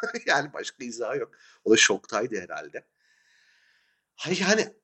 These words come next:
o kadar aksilikler, aksilikler üstüne, aksilikler, aksilikler üstüne. Bunlar böyle bir değil, iki değil, kaç tane bu arada. Yani bu Muhittin vakası gibi vakalar bir de hep.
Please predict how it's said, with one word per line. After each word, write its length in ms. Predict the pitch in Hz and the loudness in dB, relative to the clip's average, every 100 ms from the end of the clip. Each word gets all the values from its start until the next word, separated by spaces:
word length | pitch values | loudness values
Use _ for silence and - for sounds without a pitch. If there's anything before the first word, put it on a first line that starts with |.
| - - | -20 -12
o 100 | - | -6
kadar 300 | - 175 214 | -2 2 2
aksilikler, 760 | - - - - 131 127 156 160 - | 0 -4 -4 -2 -4 -6 -4 -2 -4
aksilikler 560 | 104 - 107 - 120 | -8 -10 -10 -10 -8
üstüne, 340 | 113 - 101 95 | -8 -8 -8 -10
aksilikler, 720 | - - - 135 139 180 - | -10 -4 -4 -4 -4 -2 -2
aksilikler 480 | 123 - - 139 165 | -4 -6 -6 -6 -6
üstüne. 340 | 143 - 110 110 | -6 -6 -6 -6
Bunlar 400 | 135 185 226 202 | -6 -4 -2 -2
böyle 260 | 196 107 | -2 -4
bir 260 | 117 208 180 | -8 -6 -6
değil, 260 | 180 208 - | -8 -10 -14
iki 220 | - 165 | -14 -8
değil, 160 | 165 - | -8 -6
kaç 340 | - 175 - - | -2 2 2 2
tane 340 | 101 85 80 | 0 -4 -8
bu 180 | 78 65 | -10 -12
arada. 280 | 67 57 69 | -16 -14 -8
Yani 380 | 87 92 87 - _ 107 - _ 131 | -6 -6 -8 -14 _ -20 -20 _ -4
bu 100 | 269 | -2
Muhittin 580 | 254 180 185 - - 240 | 6 6 6 0 -8 -2
vakası 560 | 202 - 180 180 247 185 | -2 0 0 0 -2 -6
gibi 240 | 139 107 | -8 -6
vakalar 540 | 95 - 92 82 85 | -8 -10 -10 -10 -12
bir 60 | - | -14
de 100 | 80 | -18
hep. 140 | 82 | -16